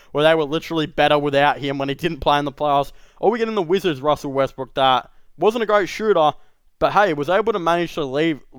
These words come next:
uh, lead, rather, the Wizards team somehow to the playoffs. So, it, it does make a lot of sense. Which one are you getting? But I wouldn't do this if I was the Miami Heat. I think you need to keep the ball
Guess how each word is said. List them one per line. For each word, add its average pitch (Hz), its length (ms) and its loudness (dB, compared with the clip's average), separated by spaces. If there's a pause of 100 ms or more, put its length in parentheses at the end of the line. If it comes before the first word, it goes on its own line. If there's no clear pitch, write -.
uh, 127 240 0
lead, 156 260 -2
rather, 131 420 2 (280)
the 151 180 -2
Wizards 160 400 -4
team 151 280 -6
somehow 135 760 -4
to 127 260 -12
the 139 60 -14
playoffs. 185 460 0
So, 165 320 -2 (720)
it, 156 240 -4
it 175 120 -6
does 202 380 2 (100)
make 143 300 0
a 151 60 -4
lot 151 180 -4
of 131 60 -14
sense. 233 340 -6
Which 139 340 -8
one 143 340 0
are 131 220 0
you 131 180 -8
getting? 147 480 0 (880)
But 180 320 6 (320)
I 175 120 4
wouldn't 202 240 0
do 170 120 -4
this 156 140 -8
if - 60 -8
I 165 100 2
was 151 140 0
the 151 80 -10
Miami 147 400 -2
Heat. 147 200 -2
I 139 60 2
think 170 220 -6
you 175 40 -2
need 165 140 -2
to 143 80 -12
keep 156 240 -4
the 139 80 -8
ball 139 480 0